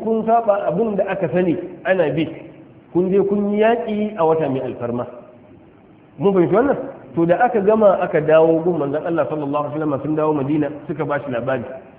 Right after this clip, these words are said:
Annabi sallallahu alaihi wasallam ya ce, "Sam, sam, sam, ni ban ai-, ban umarce ku da yin wannan abu ba. Ban ce ku kashe kowa ba." Har suka kamo kamammun yaƙi mutum biyu a ciki. Annabi sallallahu alaihi wasallam ya sa aka sake su, ya kuma sa aka biya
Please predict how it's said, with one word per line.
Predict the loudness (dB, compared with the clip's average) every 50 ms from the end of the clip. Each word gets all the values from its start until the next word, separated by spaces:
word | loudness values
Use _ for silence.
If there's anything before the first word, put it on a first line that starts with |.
| -20 -20 -14 -10
Annabi | -8 -6 -6
sallallahu | -4 -4 -4 -4 -2
alaihi | -2
wasallam | 0 0
ya | 0 -2 -2
ce, | -4 -6 -8 -6 -4
"Sam, | -4 -4 -2 -2
sam, | -4 -4 -4
sam, | -4 -4 -4 -4
ni | -2 -2
ban | -2 -4 -4 -4
ai-, | -6 -8 -8
ban | -6 -6 -8 -6 -6
umarce | -6 -6 -4 -6 -4 -4 -4 -4
ku | -4 -4
da | -2 -2
yin | 0 0
wannan | 0 0 -2 -2 -4
abu | -6 -10 -14 -14
ba. | -16 -18 -20 -20 -20 -20 -20 -20 -20 -20 -20 -20 -20 -20 -12 -8
Ban | -4 -4 -4 -4 -4
ce | -4 -4
ku | -4 -4
kashe | -6 -6 -6 -6 -8 -6 -4
kowa | -2 2 4 4 4
ba." | 4 2 -2 -4 -8 -10 -14 -16 -18 -20 -20 -20 -20 -20 -20 -20 -6 -4
Har | -2 -2 -2
suka | -4 -6 -6 -2
kamo | 0 0 2 2 2 0
kamammun | 2 4 4 4 4 2 0 0 0 0 2 4 4
yaƙi | 4 4 2 0 -2 -2
mutum | -2 -2 -2 -4 -4 -2
biyu | -2 -4
a | -4 -6
ciki. | -8 -8 -8 -8 -8 -8 -12 -18 -20 -20 -20 -18 -18 -18 -18 -18 -18 -20 -20 -20 -20 -20 -20 -20 -16 -10
Annabi | -6 -4 -2 -2 -2
sallallahu | 0 0 0 0 0
alaihi | 0 0 2
wasallam | 4 4 4 4 2
ya | 2 2
sa | 0 0 0 -2
aka | -4 -4 -4 -4
sake | -4 -2 0 0 0
su, | 0 -2 -8 -10 -12 -16 -20 -20 -20 -20 -18 -8 -4
ya | -2 -2
kuma | 0 0 -2 -2 0 2
sa | 2 2 2 2
aka | 0 -2 -2 -2
biya | -2 0 2 4 4 4